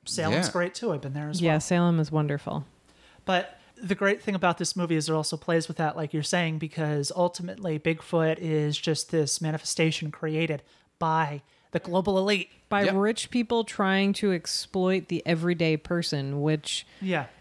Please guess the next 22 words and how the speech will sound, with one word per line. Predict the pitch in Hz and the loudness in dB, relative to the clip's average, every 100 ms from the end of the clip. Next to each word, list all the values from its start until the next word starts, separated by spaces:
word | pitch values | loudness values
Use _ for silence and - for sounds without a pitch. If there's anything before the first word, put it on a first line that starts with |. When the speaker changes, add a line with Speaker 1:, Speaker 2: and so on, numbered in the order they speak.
| - | -6
Speaker 3:
it's, | 220 196 - | -4 -4 -2
it's | 233 214 | -2 0
also | 240 262 - 294 294 | -2 -2 0 0 0
wild | 254 175 165 165 170 190 208 220 226 226 208 - _ - | 0 -2 0 0 2 2 2 2 0 0 -4 -12 _ -12
the | 170 175 170 | -4 -2 -2
way | 160 165 170 180 190 196 196 196 185 - - | 0 0 2 2 2 2 2 0 -2 -6 -8
that | 170 170 165 165 165 156 - | -4 0 0 0 0 -2 -4
our | - 175 | -2 -2
first | 160 - 185 180 - | -2 -2 -2 -2 -8
two | - 202 185 | -4 0 2
movies, | 180 175 170 170 165 165 | 2 0 0 0 -2 0
and | 170 | 0
we'll | 165 | 0
get | 165 175 | 0 0
into | 180 175 | 0 -2
the | 170 | -4
second | 175 175 165 | -2 -2 0
one | 160 160 | 0 0
in | 156 | 0
a | 151 | 0
Speaker 2:
Oh, | |
Speaker 3:
minute, | 170 | 0